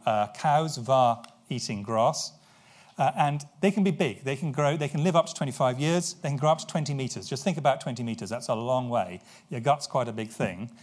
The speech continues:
Fortunately, uh, they're largely harmless. The solution is you catch it by eating undercooked beef, and the solution is you either freeze the beef or you cook it. And then,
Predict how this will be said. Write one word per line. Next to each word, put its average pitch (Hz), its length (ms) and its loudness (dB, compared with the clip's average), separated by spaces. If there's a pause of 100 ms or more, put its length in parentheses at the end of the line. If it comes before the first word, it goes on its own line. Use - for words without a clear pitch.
(360)
Fortunately, 156 840 0 (300)
uh, 127 140 2
they're 123 160 0
largely 127 320 2
harmless. 139 560 -2 (1200)
The 139 100 -2
solution 175 560 2
is 143 400 -2 (140)
you 185 200 6
catch - 360 0
it - 120 -8
by 147 200 4
eating 165 280 -2
undercooked 143 520 -4 (100)
beef, - 480 -6
and 131 100 -4
the 123 60 -4
solution 165 420 -2
is 120 140 -4
you 135 100 -2
either 143 140 4
freeze 190 340 0
the 131 80 -6
beef 120 380 -6
or 120 140 -4
you 117 80 -6
cook - 240 -12
it. - 80 -12 (1400)
And 143 140 0
then, 190 260 6